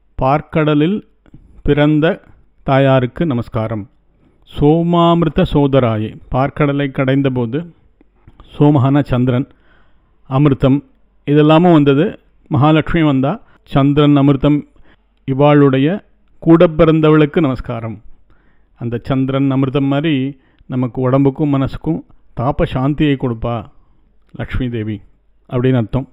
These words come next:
நமோஸ்து நாராயண வல்லபாயை,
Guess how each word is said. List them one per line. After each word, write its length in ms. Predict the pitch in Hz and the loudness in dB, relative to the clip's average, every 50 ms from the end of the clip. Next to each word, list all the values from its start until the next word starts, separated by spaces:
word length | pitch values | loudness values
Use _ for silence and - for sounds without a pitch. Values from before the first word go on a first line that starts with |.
| _ _ _ _ | _ _ _ _
நமோஸ்து 760 | - 135 139 151 147 147 170 - - - _ - 147 147 - | -2 0 0 2 4 4 2 2 -2 -8 _ -4 -2 -2 -2
நாராயண 880 | 135 127 117 120 131 139 139 139 143 143 139 147 156 147 135 135 135 139 | -2 -2 -2 0 2 2 2 4 4 2 2 2 0 0 0 0 0 0
வல்லபாயை, 1120 | 139 139 139 135 139 139 143 143 135 - 131 135 135 135 135 139 135 135 135 135 143 - | 0 2 2 2 2 2 0 0 0 0 0 0 -2 -2 -2 -2 -2 -2 -4 -4 -6 -10